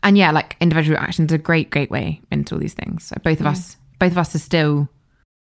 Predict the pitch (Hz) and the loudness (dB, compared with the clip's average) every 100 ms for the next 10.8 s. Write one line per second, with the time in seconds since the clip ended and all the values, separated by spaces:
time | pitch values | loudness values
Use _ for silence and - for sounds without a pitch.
0 | _ _ _ - 151 143 151 - 147 147 | _ _ _ -2 2 0 -2 -4 -2 0
1 | 147 139 147 147 143 147 175 208 - - | 0 -2 -2 -2 0 0 -2 -4 -10 -20
2 | - - - 147 156 143 - - - 139 | -20 -18 -2 0 0 -4 -4 -12 -8 -6
3 | - 143 139 139 139 - 143 139 151 175 | -2 0 0 -2 -4 -2 -2 0 0 -2
4 | 202 - 147 143 135 - - - 143 - | -6 -2 0 0 -4 -8 -10 -8 -10 -10
5 | 135 - 143 - - - 143 151 - 143 | -12 -6 -6 -6 -12 -8 0 0 0 -4
6 | - _ _ - 143 - _ - - 143 | -6 _ _ -10 -10 -10 _ -10 -8 -8
7 | 147 - - - 143 143 147 185 - - | -8 -8 -10 -6 -4 -2 -4 -4 -8 -14
8 | - - - 143 147 160 147 156 165 - | -20 -14 -10 -6 -6 -6 -6 -4 -6 -8
9 | - - - _ _ - 147 139 139 139 | -20 -20 -20 _ _ -6 -2 0 0 -4
10 | _ _ _ - 180 180 175 175 | _ _ _ 0 2 4 4 2